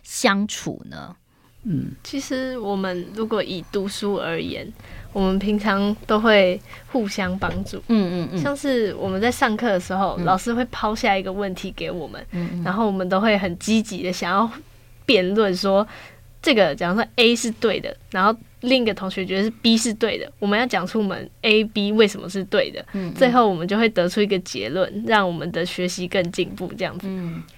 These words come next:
Speaker 1: 那你们住校的时候嘛，住在同个寝室当中，有没有互相帮忙？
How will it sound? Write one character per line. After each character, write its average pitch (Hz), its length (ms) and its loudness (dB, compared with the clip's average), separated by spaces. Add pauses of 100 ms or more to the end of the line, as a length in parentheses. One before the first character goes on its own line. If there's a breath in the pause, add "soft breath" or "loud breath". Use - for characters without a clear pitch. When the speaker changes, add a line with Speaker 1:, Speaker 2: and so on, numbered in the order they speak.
(160 soft breath)
Speaker 1:
那 349 120 0
你 285 60 4
们 220 100 2
住 285 180 0
校 247 180 6
的 214 60 4
时 175 140 -2
候 190 160 0
嘛， 156 280 -4 (140)
住 285 160 -4
在 277 100 6
同 180 200 0
个 190 100 0
寝 139 220 -6
室 170 240 -6
当 156 220 -4
中， 147 260 -4 (340 soft breath)
有 180 80 -4
没 180 60 0
有 185 60 -2
互 202 160 0
相 180 240 0
帮 147 180 0
忙？ 156 300 -8